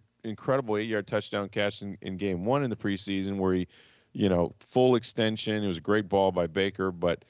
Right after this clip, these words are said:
the toe tap in the back of the end zone was remarkable for a young player.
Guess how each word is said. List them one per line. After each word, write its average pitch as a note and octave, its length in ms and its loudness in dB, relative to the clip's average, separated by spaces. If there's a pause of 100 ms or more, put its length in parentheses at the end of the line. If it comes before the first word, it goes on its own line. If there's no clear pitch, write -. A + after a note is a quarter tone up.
(200)
the E2+ 100 -4
toe A#2 220 4
tap G2 360 -2
in F#2 60 -6
the F2 60 -2
back F#2 260 0
of D#2+ 60 -12
the E2 100 -6
end A2 160 -4
zone F#2 240 -2
was E2 140 -6
remarkable F2 560 0
for F2 160 -2
a E2+ 40 0
young E2+ 220 -2
player. F#2 320 0